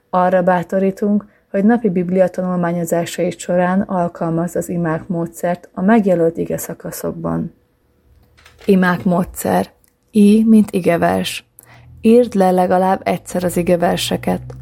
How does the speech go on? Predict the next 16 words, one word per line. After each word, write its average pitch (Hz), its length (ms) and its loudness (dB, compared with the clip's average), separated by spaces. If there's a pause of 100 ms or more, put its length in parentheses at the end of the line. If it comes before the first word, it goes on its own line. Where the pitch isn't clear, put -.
(200)
Lassíts 175 640 0
le 196 180 4
és 196 140 0
másold 226 500 2
ki - 100 -2
az 180 140 0
adott 180 320 -2
részt 185 280 -2
a 190 60 2
Bibliából. 170 840 0 (400)
Közben 190 380 4
koncentrálj 208 720 2
arra, 180 380 0
amit 196 260 2
éppen 175 360 -4
írsz. 175 500 -6